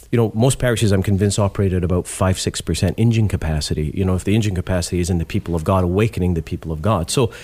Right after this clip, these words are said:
that was always a passion. I got my first parish and, and worked through stuff, and I, I, I saw a lot of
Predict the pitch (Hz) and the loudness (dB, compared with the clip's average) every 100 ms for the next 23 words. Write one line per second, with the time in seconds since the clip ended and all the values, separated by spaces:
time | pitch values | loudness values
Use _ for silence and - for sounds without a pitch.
0 | - - 190 190 139 117 104 - 139 139 | -20 -6 -2 0 0 0 -2 -2 -2 0
1 | 143 135 - 107 117 104 101 - 113 - | 0 0 2 0 0 0 0 0 -2 0
2 | 110 110 - 95 - 95 90 90 98 117 | 2 2 2 0 0 0 0 -2 -2 -2
3 | - 117 101 - 107 107 85 95 101 - | 0 -2 -2 0 0 0 0 0 -2 -2
4 | 101 - 135 135 - 98 98 104 104 85 | -4 -2 0 0 0 0 2 2 2 -2